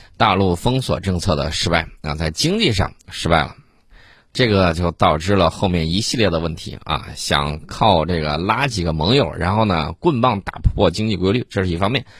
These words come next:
另外一方面是什么呢？另外一方面包括这个英国，英国搞这个关税同盟，英国搞关税同盟本来是要打压美国的，但是万万没想到的是，啊，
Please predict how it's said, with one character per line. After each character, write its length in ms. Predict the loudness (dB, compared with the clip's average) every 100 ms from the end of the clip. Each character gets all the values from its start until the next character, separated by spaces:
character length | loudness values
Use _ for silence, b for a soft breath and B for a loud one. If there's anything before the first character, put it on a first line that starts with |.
| B B
另 120 | 0 2
外 120 | 2
一 80 | 2
方 160 | 2
面 140 | 2 2
是 20 |
什 100 | 0
么 60 | -4
呢？ 160 | -6
另 140 | -4 0
外 140 | 2
一 80 | 2
方 120 | 0
面 200 | 0 0
包 160 | 2 2
括 180 | 2 0
这 140 | 0
个 120 | 0
英 360 | 0 0 0 0
国， 280 | 2 2 -2 b b b b b
英 300 | 0 2 2
国 380 | 4 4 2 0 _ 0
搞 260 | 2 2
这 140 | 2 0
个 320 | 2 0 -4 -4
关 220 | 0 2
税 120 | 2
同 220 | 0 -2
盟， 240 | -2 -2 -6 -18 _ _ b b
英 220 | -2 2 4
国 120 | 4
搞 120 | 4
关 200 | 4 4
税 100 | 2
同 180 | 0 0
盟 260 | 0 0 0
本 140 | 2 4
来 220 | 2 2
是 220 | 2 2
要 220 | 4 2
打 340 | 0 -4 -2 0
压 240 | 2 2
美 200 | 0 -4
国 200 | -8 -8
的， 120 | -8 -10 -6
但 160 | 0 0
是 100 | 2
万 240 | 2 4 4
万 160 | 2
没 160 | 2 2
想 220 | 2 0
到 160 | 2 0
的 100 | 0
是， 260 | -2 -4 -6 -18 _ _
啊， 320 | -4 -2 -2